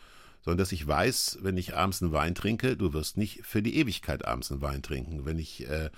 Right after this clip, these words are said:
nach Hongkong fliege und wir starten da wieder, weiß ich, na ja, mal gucken, ob du noch mal hinkommst. Also das ist jetzt nicht Pathos, aber es ist einfach ein sehr bewusstes Leben,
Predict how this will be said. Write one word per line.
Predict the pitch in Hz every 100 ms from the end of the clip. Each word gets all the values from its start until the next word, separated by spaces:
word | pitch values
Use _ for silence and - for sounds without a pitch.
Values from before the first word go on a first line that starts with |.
| - - -
nach | - 80
Hongkong | 80 82 95
fliege | 95 - 101 113 120 117
und | - 78 73 -
wir | 76
starten | - 71 80 92
da | 98
wieder, | 98 113 113
weiß | 76 67 -
ich, | 113
na | 101 73
ja, | 101 104
mal | -
gucken, | - - -
ob | -
du | -
noch | 95
mal | 120
hinkommst. | 135 190 95 65 - - - - -
Also | - 95 92 - -
das | 107 98
ist | 110
jetzt | 98 90 -
nicht | 120 -
Pathos, | 160 165 - - - -
aber | -
es | 95 98
ist | 90
einfach | 80 - 120 - - - - - -
ein | 101 104 101 -
sehr | 95
bewusstes | 110 87 117 - 95 -
Leben, | 73 78 82 117 160